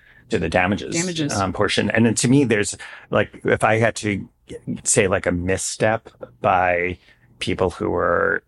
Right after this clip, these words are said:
Speaker 1: trying to overthrow the will of the people, it's by attacking Dominion, attacking Ruby Freeman and Shaye Moss, people who can sue civilly. They opened the door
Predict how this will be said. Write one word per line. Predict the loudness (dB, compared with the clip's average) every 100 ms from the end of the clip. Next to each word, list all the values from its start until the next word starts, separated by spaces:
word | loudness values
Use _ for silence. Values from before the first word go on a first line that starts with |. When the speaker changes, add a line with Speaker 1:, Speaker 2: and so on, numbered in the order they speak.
| _ _ -18 -18 -14
Speaker 1:
trying | -4 -2 0
to | -2 -4 -8 _ _ _ _
overthrow | 0 0 -2 0 0 2 0 -2 -6 -12 -10
the | -2 0 0 2
will | 2 2
of | 0
the | -2
people, | 0 0 2 2 2 0 -2 _
it's | -6 -4 -2 -4 -6 _ _ -4
by | 0 2 0 -6 -14 _ _ _ _ _ _
attacking | -2 0 0 0 -2 -2 -2
Dominion, | -4 -4 -4 -6 -6 -8 -6
attacking | -8 -6 0 0 0 -4 -4
Ruby | -4 -2 -2
Freeman | -2 -2 -2 -4
and | -6
Shaye | -4 -2 -2
Moss, | 0 0 0 -4
people | -2 -2 0
who | 0 -2
can | -2 -8
sue | -6 -4 -2 -2 -4
civilly. | -4 -2 0 0 0 -2 -4 -10 -18 -18 -20 -20 _
They | -2 2 2
opened | 2 0 0 -2
the |
door | 0 2 2 2 0 -2